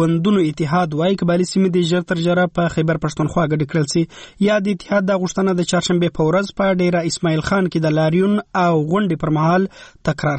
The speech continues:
کړې ده. د غونډې ګډونوالو پر هغو ګوندونو نیوکې کړې دي چې د قبایلي سیمو په خیبر پښتونخوا ګډولو مخالفت کوي. د پیپلز ګوند مخکښ اخوندزاده چټان وویل، محمود خان اڅکزی او مولانا فضل الرحمن باید خپل دریځ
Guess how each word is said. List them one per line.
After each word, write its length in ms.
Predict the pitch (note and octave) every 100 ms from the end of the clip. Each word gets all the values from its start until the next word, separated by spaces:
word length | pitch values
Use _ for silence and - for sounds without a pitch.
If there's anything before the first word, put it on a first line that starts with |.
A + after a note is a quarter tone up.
| -
کړې 140 | D#3+
ده. 120 | D#3 E3 - - F3
د 20 | F#3+ G#3
غونډې 240 | G#3+ G#3+ G#3
ګډونوالو 560 | G3 F#3+ F#3 F#3+ G3 G3+ G3
پر 260 | F#3+ E3+ D#3
هغو 220 | F#3 G3 G3 G3+ E3+
ګوندونو 400 | E3 E3 G3 G#3 E3
نیوکې 380 | D#3 G3 - C#3+
کړې 160 | D3+ F3
دي 160 | G#3 G3+ -
چې 100 | G#3 G3+
د 140 | F#3 F3
قبایلي 280 | D#3+ E3 F#3
سیمو 240 | - G3 F#3+ F3+
په 140 | E3
خیبر 180 | D#3+ F3 E3+
پښتونخوا 420 | D3+ D#3+ D#3+ E3+
ګډولو 460 | E3+ D#3 E3 G#3 G3
مخالفت 420 | - D3+ D3 C#3+ -
کوي. 160 | D3+ D#3+ - - - G#3
د 160 | A3 A3
پیپلز 300 | G#3+ G#3+ G3+
ګوند 180 | G#3 G3
مخکښ 260 | - G3+ F3+ -
اخوندزاده 400 | F3+ F3 E3+ F3 E3+
چټان 360 | - G3 F3 E3+ F#3
وویل، 500 | E3+ F#3+ G#3 G#3 G3+ - - -
محمود 280 | G3 G#3+ G3
خان 200 | G#3 G3+
اڅکزی 520 | F3 E3+ D#3+ F#3 G3+ -
او 220 | F#3+ F#3
مولانا 500 | F3+ E3+ E3 E3 F3+ F#3 -
فضل 200 | E3+ E3
الرحمن 440 | D#3+ D#3 G3 G3+ D#3
باید 300 | E3+ F3 -
خپل 260 | - F3 D#3+
دریځ 220 | E3+